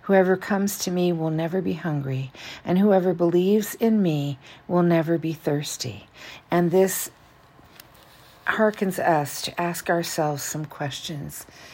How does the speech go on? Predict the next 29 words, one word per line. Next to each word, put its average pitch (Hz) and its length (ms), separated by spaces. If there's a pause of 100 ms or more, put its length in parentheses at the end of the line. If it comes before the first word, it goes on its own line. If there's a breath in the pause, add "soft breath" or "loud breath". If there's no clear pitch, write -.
(220 loud breath)
even 180 320
on 170 260
this 175 220
day, 160 580
uh, 147 300 (100)
traditional 170 600
day 156 260
of 147 80
feasting. 139 720 (840 loud breath)
But - 180
how 214 280
wi-, 202 440
might 180 320
we 160 400
really 180 360
grow 165 800 (560 loud breath)
in 180 300
living 196 380
the 185 60
metaphor 160 720
of 143 120
Jesus 151 800 (400 loud breath)
as 160 400
the 175 100
bread 151 460
of 151 200
life? 143 580 (760 loud breath)
This 196 300
passage's 185 640